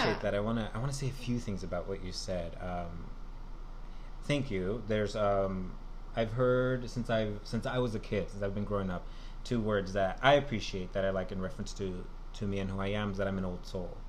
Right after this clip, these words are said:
Speaker 1: Mm-hmm.
Speaker 2: I've always been told that, and I appreciate that. I really like that.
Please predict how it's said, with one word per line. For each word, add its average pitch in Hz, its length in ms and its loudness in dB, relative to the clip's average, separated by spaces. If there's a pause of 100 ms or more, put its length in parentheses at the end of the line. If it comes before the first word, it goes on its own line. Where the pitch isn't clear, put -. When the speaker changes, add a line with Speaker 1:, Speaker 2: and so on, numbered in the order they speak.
(140)
Speaker 1:
Mm-hmm. 233 280 2
Speaker 2:
I've 104 60 2
always 131 400 6
been 98 320 0 (160)
told 92 300 -2
that, 85 240 -6 (220)
and 95 200 -4
I 95 100 0
appreciate 127 520 0
that. 92 140 0
I 92 40 0
really 104 280 0
like 101 260 0
that. 90 220 -6